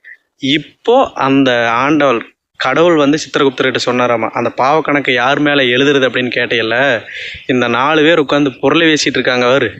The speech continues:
இவங்க பேர்ல அந்த பாவ கணக்கை எழுது. இவங்க அந்த நாலு பேர் தான் வந்து யாருக்கும் நல்லதும் செய்ய மாட்டாங்க, நல்லது செய்யறதுக்கு விடவும் மாட்டாங்க. அந்த முதியவர் பாத்தீங்களா, வீணா கெடுத்து ஓட்டிட்டாங்க. அவங்க நாலு பேர் கணக்குல அந்த பாவ கணக்கு எழுதுங்க" அப்படின்னு சொன்னாராமா.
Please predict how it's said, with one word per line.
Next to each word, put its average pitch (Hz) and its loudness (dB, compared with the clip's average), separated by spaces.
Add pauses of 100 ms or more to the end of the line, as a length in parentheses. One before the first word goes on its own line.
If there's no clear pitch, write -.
(140)
இவங்க 143 0
பேர்ல 156 0
அந்த 139 2
பாவ 127 2
கணக்கை 127 -2
எழுது. 127 0 (540)
இவங்க 127 2
அந்த 120 0
நாலு 135 0
பேர் 143 0
தான் 151 0
வந்து 147 2
யாருக்கும் 135 2
நல்லதும் 135 0
செய்ய 147 0
மாட்டாங்க, 165 0 (500)
நல்லது 151 0
செய்யறதுக்கு 139 2
விடவும் 151 2
மாட்டாங்க. 135 2
அந்த 120 -2
முதியவர் 135 0
பாத்தீங்களா, 135 0
வீணா 131 0
கெடுத்து 127 -2
ஓட்டிட்டாங்க. 120 -4 (320)
அவங்க 123 2
நாலு 139 0
பேர் 151 2
கணக்குல 135 0
அந்த 160 0
பாவ 127 0
கணக்கு 131 -2
எழுதுங்க" 123 0
அப்படின்னு 117 0
சொன்னாராமா. 120 0